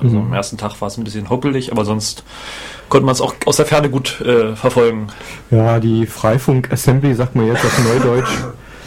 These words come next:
Speaker 2: <laughs> äh, die war schon auch meine Homebase, aber ich muss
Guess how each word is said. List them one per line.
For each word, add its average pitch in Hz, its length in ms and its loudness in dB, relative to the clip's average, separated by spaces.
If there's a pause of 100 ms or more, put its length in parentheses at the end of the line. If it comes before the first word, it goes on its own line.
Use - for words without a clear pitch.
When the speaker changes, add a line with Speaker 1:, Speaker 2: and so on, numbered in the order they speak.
(260)
Speaker 2:
<laughs> - 20 -
äh, - 1160 -2
die 127 160 4
war 113 200 2
schon 139 180 2
auch 110 160 0
meine 120 300 2
Homebase, 151 600 0
aber 120 140 0
ich 127 140 -2
muss 131 160 0